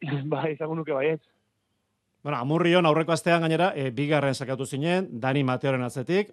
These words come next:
Speaker 2: E, hori seinale ona da, e, gorputzaldi honean zauden seinale.
Speaker 1: Bai, bai, bai, bai, bai. Zalantzarik gabe. Hor egotea Dani Mateorekin, ba,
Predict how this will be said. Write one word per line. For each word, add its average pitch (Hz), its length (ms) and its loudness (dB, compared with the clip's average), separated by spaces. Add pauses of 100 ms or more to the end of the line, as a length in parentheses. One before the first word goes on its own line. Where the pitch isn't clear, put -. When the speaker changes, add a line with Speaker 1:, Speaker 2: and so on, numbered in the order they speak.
Speaker 2:
E, 131 80 -6
hori 151 160 0
seinale 151 560 -2
ona 135 240 -4
da, 147 240 -4
e, 127 160 -12 (160)
gorputzaldi 160 480 -4
honean 156 480 0
zauden 147 640 -6 (120)
seinale. 139 440 -10 (760)
Speaker 1:
Bai, 147 300 -6
bai, 135 260 -8
bai, 131 180 -8
bai, 127 240 -8
bai. 131 160 -6 (300)
Zalantzarik 147 480 -6
gabe. 139 220 -6 (500)
Hor 147 240 -2
egotea 147 400 -4 (880)
Dani 143 300 -6
Mateorekin, 147 1200 -4 (560)
ba, 147 540 -2